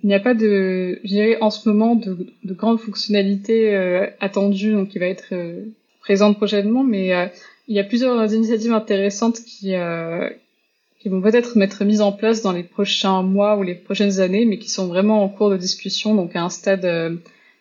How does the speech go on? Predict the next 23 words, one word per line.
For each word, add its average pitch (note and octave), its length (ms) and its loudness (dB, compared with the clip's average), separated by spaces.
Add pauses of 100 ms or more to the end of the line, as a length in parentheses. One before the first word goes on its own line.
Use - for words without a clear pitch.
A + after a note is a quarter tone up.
pas G3+ 80 2
vraiment G3+ 260 4
avancé, G3 540 2
mais, F3+ 200 0
euh, D#3+ 180 -6 (120)
mais F3+ 100 -6
qui - 120 -18
sont F#3 200 -6
assez F#3+ 220 0
prometteuses. G#3+ 680 0 (460)
Donc, G#3 100 -4
notamment, G#3 420 2
il A#3 60 2
y G3 40 0
a F3+ 60 -2
tout, - 120 -12 (220)
il G3 60 -6
y F#3+ 80 0
a F#3+ 200 4
la G3+ 160 2
question G#3 340 2
de, G3+ 160 2
euh, F3 340 0